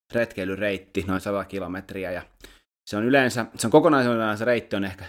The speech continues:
enemmän, maastopyöräkin sopisi paremmin, mutta me ollaan tehty siitä sitten sellainen gravel-versio, missä vältetään kaikki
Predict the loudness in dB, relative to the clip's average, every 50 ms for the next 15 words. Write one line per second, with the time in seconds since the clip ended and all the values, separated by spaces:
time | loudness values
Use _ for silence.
0 | -12 -8 -4 -4 -2 -4 -4 -6 -12 _ _ _ _ _ _ _ _ 0 0 0
1 | 0 -4 -6 -2 -2 -2 -2 -2 -6 -8 -6 -6 -8 -6 -4 -6 -6 -6 -4 -2
2 | 0 0 2 0 0 -2 -4 -4 -6 -4 -4 -4 -4 -4 -6 -10 -12 -14 -18 -16
3 | -16 -16 -16 -14 -16 -16 -12 _ -8 -8 -6 -6 -8 -8 -10 -12 -14 -16 -18 -12
4 | -2 4 4 4 6 4 -2 -4 -6 -8 -8 -10 -10 -10 -10 -10 -10 -14 -12 -10
5 | -8 -8 -8 -8 -8 -8 -8 -8 -10 -12 -12 -16 -20